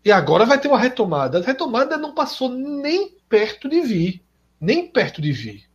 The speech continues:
É um jogador de pouca, pouca dedicação, inclusive,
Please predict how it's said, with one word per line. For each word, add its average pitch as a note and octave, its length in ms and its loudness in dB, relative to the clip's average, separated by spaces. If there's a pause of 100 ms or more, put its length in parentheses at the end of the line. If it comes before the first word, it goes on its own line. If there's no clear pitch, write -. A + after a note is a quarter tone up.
(260)
É E3 100 0
um F#3+ 60 0
jogador G3+ 340 2
de B3+ 80 2 (240)
pouca, E4+ 400 4 (680)
pouca C#4+ 300 2
dedicação, B3 1000 0
inclusive, A#2 680 -10